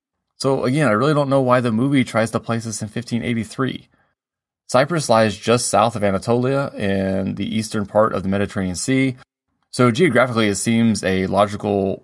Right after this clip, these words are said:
part of the Turkish Ottoman Empire, but the Venetians have controlled it for a hundred years at this point, and it's their outpost for trade with the East. Venice is worried about the might of the Ottoman Navy and says their only hope is to convince King Henry the Third of France to contribute ships to their cause, or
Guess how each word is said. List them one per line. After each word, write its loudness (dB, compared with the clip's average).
part 2
of -2
the -4
Turkish -6
Ottoman -2
Empire, 2
but -2
the -6
Venetians 0
have -2
controlled 0
it -6
for 0
a 4
hundred 2
years 2
at -10
this -6
point, -4
and -4
it's -10
their 2
outpost 0
for 0
trade -4
with -6
the -4
East. -2
Venice 2
is -2
worried 4
about 4
the -2
might 2
of -4
the 2
Ottoman 0
Navy -2
and -4
says -2
their -2
only 2
hope 2
is -6
to -6
convince -2
King 2
Henry 0
the -2
Third 0
of -2
France -2
to -6
contribute -4
ships -6
to 0
their 2
cause, 0
or -4